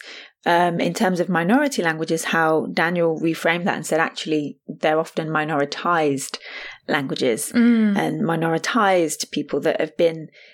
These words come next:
Speaker 1: made to fit into a wider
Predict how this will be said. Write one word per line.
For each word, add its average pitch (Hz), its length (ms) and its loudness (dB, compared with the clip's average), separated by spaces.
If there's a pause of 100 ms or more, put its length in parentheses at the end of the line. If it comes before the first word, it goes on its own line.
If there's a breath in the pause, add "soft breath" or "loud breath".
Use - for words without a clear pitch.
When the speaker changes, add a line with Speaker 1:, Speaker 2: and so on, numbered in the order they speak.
(160 soft breath)
Speaker 1:
made 202 720 2 (800)
to 180 440 2 (480)
fit - 500 0
into 185 500 -2
a 165 100 2
wider 160 600 2